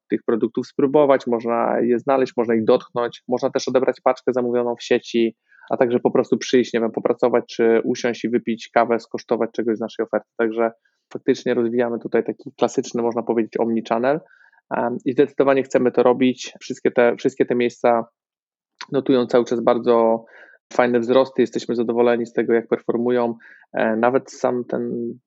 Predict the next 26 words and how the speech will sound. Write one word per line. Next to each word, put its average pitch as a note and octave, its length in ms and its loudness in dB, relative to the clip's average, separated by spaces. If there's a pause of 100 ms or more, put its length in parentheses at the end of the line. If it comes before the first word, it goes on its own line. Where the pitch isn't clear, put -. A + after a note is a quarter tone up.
(100)
czas B2+ 240 0
pandemii, A#2 520 0
covidu A#2 580 -2 (100)
też, - 360 -2
e, A2+ 420 2
w A2 40 -8
żaden A#2 220 0
sposób, A#2 520 -2 (220)
tak - 160 -4
jakby C3 220 4
one B2+ 240 4
też B2+ 200 0
podczas - 380 -4
te-, - 220 -2
tego A#2+ 240 2
trudnego B2 420 0
pandemicznego A#2 520 -2
czasu, A#2 520 -4 (360)
ten B2 140 0
biznes B2+ 260 0
też C3+ 160 2
nam A#2+ 160 0
rósł, B2+ 300 2
więc A2+ 160 -2
jakby A2+ 220 -2
widzimy A#2+ 680 0